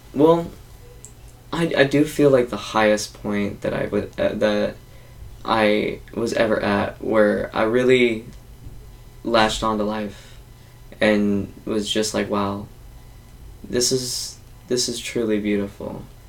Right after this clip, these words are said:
But it was also intoxicating as well. You know, there was, that's, that's what triggered the whole downward spiral, is that we were at this pinnacle, you know, fucking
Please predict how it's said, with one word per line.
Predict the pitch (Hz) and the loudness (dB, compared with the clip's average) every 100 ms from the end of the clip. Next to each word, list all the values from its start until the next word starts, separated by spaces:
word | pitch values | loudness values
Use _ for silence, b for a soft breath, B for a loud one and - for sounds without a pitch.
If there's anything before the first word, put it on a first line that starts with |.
| b b b - - | b b b -20 4
But | 139 | 8
it | |
was | 139 | 10
also | 131 123 143 131 120 110 107 - - - B B B - - - - - - | 10 8 8 8 8 4 -2 -6 -18 -20 B B B -20 -20 -20 -20 -12 -4
intoxicating | 117 - 113 110 - - - - - - - - - | -4 -2 -4 -4 -8 -8 -8 -6 -10 -14 -18 -16 -10
as | - - | -8 -2
well. | 98 - - - - - - - - - | -2 -2 -8 -14 -20 -20 -20 -20 -20 -8
You | - | -2
know, | 104 101 | 0 2
there | 104 | 2
was, | 107 104 - - | 2 0 -4 0
that's, | 107 107 - - | 2 2 -2 -4
that's | - 120 123 | 4 4 4
what | 98 - | 0 0
triggered | - 113 113 | 0 0 0
the | 110 | -2
whole | 110 110 104 104 - - | 0 2 2 -2 -8 -2
downward | 107 104 104 104 | -2 0 -4 -6
spiral, | - 104 107 - 107 | -4 -2 0 -2 -4
is | 104 | -4
that | - 101 | -4 -4
we | 107 | 0
were | 107 | 0
at | 107 - | 0 -2
this | 107 107 | -2 -2
pinnacle, | - - 117 110 - - - B B B B B | -4 -4 -4 -4 -8 -10 -10 B B B B B
you | 107 110 | -2 2
know, | 107 113 117 | 2 0 -4
fucking | - 117 104 104 101 101 | -4 -2 0 0 -2 -2